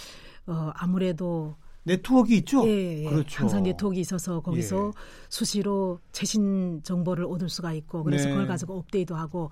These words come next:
Speaker 2: 맞아요.
Speaker 1: 그러기 때문에 그런 부분이 좀 강점이라고 볼
Speaker 2: 그런
Speaker 1: 수 있는
Speaker 2: 네트워크에
Speaker 1: 거죠.
Speaker 2: 대해서는 제가 안 여쭤볼게요.
Speaker 1: 네.
Speaker 2: 비밀일 테니까.
Speaker 1: 그렇습니다.
Speaker 2: 네, 하여튼 이제 그렇게 해서
Speaker 1: <laughs> 네.
Speaker 2: 실생활 돌아가는 것까지의 정보를 계속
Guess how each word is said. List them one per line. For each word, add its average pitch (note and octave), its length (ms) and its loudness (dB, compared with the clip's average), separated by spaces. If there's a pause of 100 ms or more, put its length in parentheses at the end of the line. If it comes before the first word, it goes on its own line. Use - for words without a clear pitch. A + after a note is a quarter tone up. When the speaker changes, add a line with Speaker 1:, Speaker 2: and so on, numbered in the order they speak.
Speaker 2:
맞아요. A2 340 -6
Speaker 1:
그러기 F#3+ 280 0
때문에 E3 320 -2
그런 G#3+ 240 2
부분이 G3+ 280 -2
좀 E3+ 240 -6
강점이라고 D#3 640 -6
볼 - 80 -8
Speaker 2:
그런 D#3 140 0
Speaker 1:
수 D#3 60 0
있는 C#3 160 0
Speaker 2:
네트워크에 D#3+ 400 -2
Speaker 1:
거죠. C3 60 -6
Speaker 2:
대해서는 D3 480 -2
제가 C3+ 300 -4
안 D3 140 0
여쭤볼게요. A#2 680 -2
Speaker 1:
네. D#3 400 -2
Speaker 2:
비밀일 F#3+ 400 6
테니까. B2 380 -4
Speaker 1:
그렇습니다. D#3 500 -4 (100)
Speaker 2:
네, C3+ 120 -2
하여튼 C3 240 -4
이제 C#3+ 100 -4
그렇게 E3+ 400 -2
해서 E3+ 340 2
Speaker 1:
<laughs> - 0 -
네. D3+ 300 -6 (100)
Speaker 2:
실생활 A3 720 -2
돌아가는 E3 460 0
것까지의 D#3+ 500 -2
정보를 D3+ 520 0
계속 D3+ 440 0